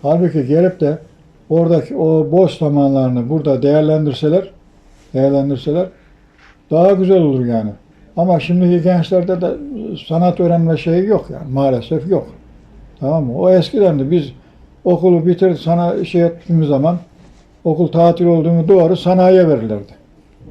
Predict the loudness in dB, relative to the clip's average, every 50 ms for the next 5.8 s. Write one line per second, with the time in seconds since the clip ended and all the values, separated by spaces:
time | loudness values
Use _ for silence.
0 | -20 -20 -18 -8 -4 -2 0 0 0 0 -2 -2 -2 0 2 2 2 2 2 2
1 | 0 0 -2 -6 -8 -4 -2 -2 -2 -2 -4 -6 -6 -6 -8 -10 -8 -4 -2 0
2 | 0 0 -2 -2 -6 -6 -4 -6 -8 -8 -10 _ _ _ _ _ _ -6 -2 0
3 | 2 2 2 2 2 2 2 2 2 2 2 0 0 0 0 0 0 0 0 0
4 | 0 2 2 2 2 2 2 2 2 0 -2 -4 -12 -8 -4 -2 -2 0 0 0
5 | 0 0 0 0 0 0 -2 0 0 0 2 2 0 -2 -6